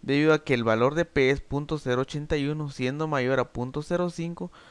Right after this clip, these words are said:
aceptamos la hipótesis nula, con lo cual concluimos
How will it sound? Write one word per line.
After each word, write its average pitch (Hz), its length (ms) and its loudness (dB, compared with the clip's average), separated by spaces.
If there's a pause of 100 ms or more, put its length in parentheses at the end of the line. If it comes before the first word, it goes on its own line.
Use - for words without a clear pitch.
(160)
aceptamos 160 580 0
la 156 80 2
hipótesis 131 600 -4
nula, 131 240 -6
con - 400 -6
lo 156 100 0
cual 139 280 4
concluimos 156 840 -6